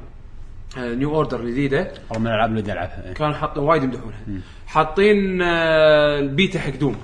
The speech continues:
Speaker 1: اللي عنده اللعبة ياخذ البيتا حق دوم لما ينزل مالتي بلاير بيتا.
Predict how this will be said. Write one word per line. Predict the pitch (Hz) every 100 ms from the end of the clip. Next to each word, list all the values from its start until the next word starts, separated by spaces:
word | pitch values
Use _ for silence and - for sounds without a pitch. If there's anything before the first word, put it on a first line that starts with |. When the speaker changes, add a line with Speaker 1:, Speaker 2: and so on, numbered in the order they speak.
| - - - - -
Speaker 1:
اللي | 131 127
عنده | 139 135
اللعبة | 123 117 117 147 135 143
ياخذ | 135 127
البيتا | 120 120 131 131
حق | 113
دوم | 107 110 107 - - -
لما | - 131 127
ينزل | 127 117 113 107
مالتي | 120 117
بلاير | 120 117
بيتا. | 110 107 120